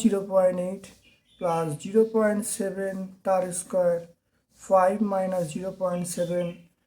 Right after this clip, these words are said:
plus zero point seven, এটা জিরো পয়েন্ট ফাইভ তার স্কয়ার, এটা ফাইভ মাইনাস জিরো পয়েন্ট ফাইভ, এটা হলো প্লাস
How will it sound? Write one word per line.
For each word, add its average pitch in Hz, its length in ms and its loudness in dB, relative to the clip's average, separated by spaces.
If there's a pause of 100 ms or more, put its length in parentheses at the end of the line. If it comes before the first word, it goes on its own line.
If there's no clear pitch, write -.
(240)
plus 185 260 2 (120)
zero 185 200 -4 (100)
point 170 240 4 (120)
seven, 160 320 -2 (540)
এটা 175 140 2 (120)
জিরো 226 200 8 (120)
পয়েন্ট 214 260 4 (140)
ফাইভ 196 240 4 (200)
তার 185 180 4 (180)
স্কয়ার, 175 340 2 (500)
এটা 175 180 0 (220)
ফাইভ 180 280 4 (180)
মাইনাস 180 320 0 (100)
জিরো 180 180 -8 (140)
পয়েন্ট 170 260 -2 (140)
ফাইভ, 160 280 -2 (540)
এটা 165 280 -6
হলো 165 200 -2 (220)
প্লাস 170 300 -2